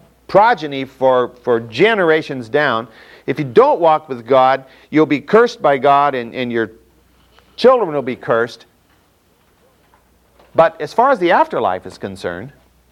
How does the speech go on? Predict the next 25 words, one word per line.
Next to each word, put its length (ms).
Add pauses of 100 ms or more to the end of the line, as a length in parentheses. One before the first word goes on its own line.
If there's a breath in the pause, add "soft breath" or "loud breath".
(800 soft breath)
it's 140
kinda 220
like 180
you 60
just 160
have 180
to 80
trust 300
God 260
that 60
it'll 120
be 140
okay, 400
even 160
though 380 (1200)
it's 100
gonna 140
be 80
silent, 480
it's 100
gonna 160
be 100
dark. 540 (1600 soft breath)
You 60
know? 280